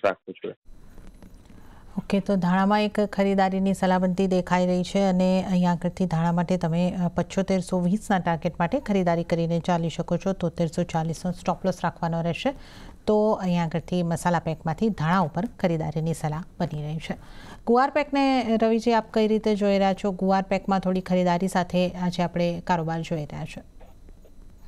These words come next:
Speaker 1: અ, ઝડપથી લોઅર લેવલથી થોડી રિકવરી જોવા મળી છે. હાલાકી થોડી સસ્ટેનેબિલિટી ક્વેશ્ચન છે. અમારા હિસાબે, અ, રેન્જ બાઉન્ડ કારોબાર રહેશે. બહુ વધારે વોલેટિલિટી કે મૂવમેન્ટની આશા નથી. લેવલ સ્પેસિફિક વાત કરીએ તો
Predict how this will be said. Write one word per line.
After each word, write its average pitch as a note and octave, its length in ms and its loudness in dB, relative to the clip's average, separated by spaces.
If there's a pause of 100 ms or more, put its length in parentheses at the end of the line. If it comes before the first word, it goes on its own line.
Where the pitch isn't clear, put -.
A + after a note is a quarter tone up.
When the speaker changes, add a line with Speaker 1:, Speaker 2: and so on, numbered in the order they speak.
(160)
Speaker 1:
અ, B2 180 4
ઝડપથી D#3+ 340 2
લોઅર D3 360 4
લેવલથી D3+ 360 2
થોડી C#3 300 2
રિકવરી C3+ 380 2
જોવા C3 220 2
મળી B2+ 260 2
છે. C#3 160 0
હાલાકી C3 580 0
થોડી C3+ 280 2
સસ્ટેનેબિલિટી B2+ 880 2
ક્વેશ્ચન C3 460 2
છે. C#3+ 180 2 (400)
અમારા B2+ 280 4
હિસાબે, C3+ 460 2
અ, A#2+ 300 2
રેન્જ C#3+ 260 0
બાઉન્ડ C#3+ 220 2
કારોબાર C3 400 2
રહેશે. A#2+ 260 0 (440)
બહુ B2 200 4
વધારે B2+ 400 2
વોલેટિલિટી A#2+ 760 2
કે B2+ 100 0
મૂવમેન્ટની A#2 600 2
આશા A#2 260 0
નથી. D3 320 0 (420)
લેવલ A#2+ 240 4
સ્પેસિફિક B2+ 440 -2
વાત A#2 240 2
કરીએ A2+ 300 2
તો A#2+ 340 2